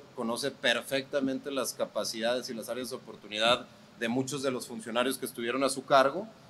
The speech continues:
y en este análisis es que encontramos, eh, de manera conjunta que era necesario reforzar estas dos áreas. Y a la parte que me parece una gran pregunta y, y además, además de ser una gran pregunta, creo que es muy importante destacar la manera en la que llegan, eh,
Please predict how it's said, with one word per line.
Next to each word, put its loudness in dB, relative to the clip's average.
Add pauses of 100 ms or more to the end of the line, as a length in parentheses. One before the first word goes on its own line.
(140)
y -6
en 0
este 0
análisis 2
es -8
que -8
encontramos, -4
eh, -8
de -6
manera 0
conjunta -4
que -6
era 4
necesario -4
reforzar -2 (360)
estas -2
dos -4
áreas. -2 (380)
Y 0
a 8
la 6
parte 4
que -8
me 0
parece 0
una -4
gran -2
pregunta -2
y, -12
y -6
además, 0 (760)
además 4
de 4
ser 4
una 4
gran 6
pregunta, 2
creo -4
que -4
es -2
muy 4
importante -2
destacar -4
la 0
manera 2
en 0
la 2
que -8
llegan, -2
eh, -6